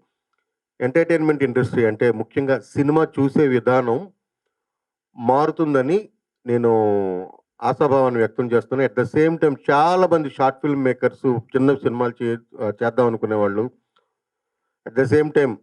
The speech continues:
పెద్ద బడ్జెట్లు ఏమీ లేకుండా కంటెంట్‌ని బేస్ చేసుకొని ఎక్కువ రీచ్ అవ్వాలనుకునే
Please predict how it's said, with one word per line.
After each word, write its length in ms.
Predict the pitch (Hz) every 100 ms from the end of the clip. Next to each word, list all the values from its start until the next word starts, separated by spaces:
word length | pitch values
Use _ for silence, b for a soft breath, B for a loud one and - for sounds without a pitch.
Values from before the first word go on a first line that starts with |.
| _ _ _ _ _ -
పెద్ద 180 | 131 131
బడ్జెట్లు 480 | 151 139 156 165 156
ఏమీ 260 | 147 139 147
లేకుండా 440 | 135 127 131 127
కంటెంట్‌ని 640 | 147 131 135 151 160 151 147
బేస్ 260 | 135 127 -
చేసుకొని 500 | 139 113 - 127 143 131
ఎక్కువ 260 | 120 147 143
రీచ్ 240 | 131 135
అవ్వాలనుకునే 640 | 135 127 120 117 - 117